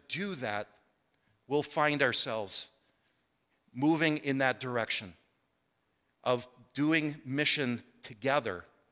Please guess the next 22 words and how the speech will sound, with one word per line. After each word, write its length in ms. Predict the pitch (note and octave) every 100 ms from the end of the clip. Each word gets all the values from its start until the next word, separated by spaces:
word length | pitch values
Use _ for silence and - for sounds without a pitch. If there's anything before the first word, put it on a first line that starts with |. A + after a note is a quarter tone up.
| _ _ _ _ _ _ _ _ _ _ -
as 180 | B2
a 60 | A#2+
global 460 | A2+ C3 D#3 E3 D#3
body, 400 | D3+ D3 A#2 F2 - _ _ _ _ _ _ _ _ _ _ _ _ _
understanding 720 | C3 D#3 - - F3 E3+ D#3+ D3+
our 180 | C#3+
identity 640 | C3+ B2 C#3 D3 A#2+ G#2+ A2
of 140 | A2 -
who 240 | C#3 D#3
we 200 | D3+ C3
are 220 | F#2+ F2 - _ _ _ _ _ _ _ _ _ _
and 120 | A2+ A2
how 220 | C3+ C3+
Jesus 720 | C#3+ C#3+ - B2 G#2+ - - - _ _ _ -
wants 340 | B2+ C3+ -
us 160 | C3+ -
to 80 | A#2+
follow 400 | - C3 B2 A2+
him 480 | - E3 B2+ G2+ F#2 _ _ _ _ _ _ _ _ _
into 220 | B2+ B2 B2
his 300 | C3+ B2+ B2
mission 420 | B2 - A2+